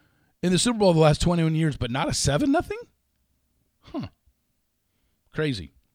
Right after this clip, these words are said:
Okay. Another statistic. Now, this is just kinda silly. This is something you can tell your friends 'cause it's just bizarre. But how about this?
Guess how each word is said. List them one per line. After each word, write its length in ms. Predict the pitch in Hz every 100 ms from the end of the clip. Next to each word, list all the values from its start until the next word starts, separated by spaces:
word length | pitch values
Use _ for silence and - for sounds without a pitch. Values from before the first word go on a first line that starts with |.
| _ _ _ _ _ _ _ - - _ _ _ _
Okay. 360 | 165 165 113 - _ _ _ _ _ _ -
Another 360 | 165 165 160 151
statistic. 600 | - 127 123 - - 101
Now, 180 | 135
this 260 | 135 233 220
is 100 | 165
just 300 | 110 120 -
kinda 260 | - 120 85
silly. 440 | - 131 147 151
This 180 | 135 139
is 80 | 123
something 220 | 123 127
you 60 |
can 120 | 117 107
tell 180 | 120
your 120 | 117 95
friends 440 | 110 110 135 147
'cause 180 | - 95
it's 100 | 85
just 280 | 98 - 90
bizarre. 480 | 82 67 73 104 - _ _ _ _ _ _ _ _ _ _ _
But 100 | 104
how 100 | 226
about 100 | 247
this? 360 | 151 113 -